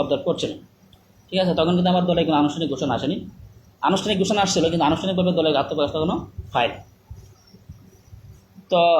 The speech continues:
তারা কিন্তু পারেনি, তারা ব্যর্থ হয়েছিল, ঠিক আছে। এর আগে অনেক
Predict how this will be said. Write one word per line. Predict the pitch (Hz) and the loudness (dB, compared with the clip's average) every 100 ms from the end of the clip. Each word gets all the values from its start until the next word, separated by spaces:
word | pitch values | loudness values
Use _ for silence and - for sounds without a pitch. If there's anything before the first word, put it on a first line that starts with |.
| - 175 | 2 2
তারা | 180 196 | 2 2
কিন্তু | 190 190 | 0 2
পারেনি, | 175 160 139 | 4 4 2
তারা | 147 147 | 2 2
ব্যর্থ | 147 156 | 0 0
হয়েছিল, | 117 - - - - _ - _ _ _ _ - _ _ _ _ _ - | 0 -2 -14 -18 -20 _ -20 _ _ _ _ -20 _ _ _ _ _ -6
ঠিক | 170 180 | 0 2
আছে। | 202 180 113 - _ _ _ - - 170 | 2 2 0 -10 _ _ _ -20 -6 2
এর | 185 190 | 4 4
আগে | 180 196 | 4 2
অনেক | 190 | 2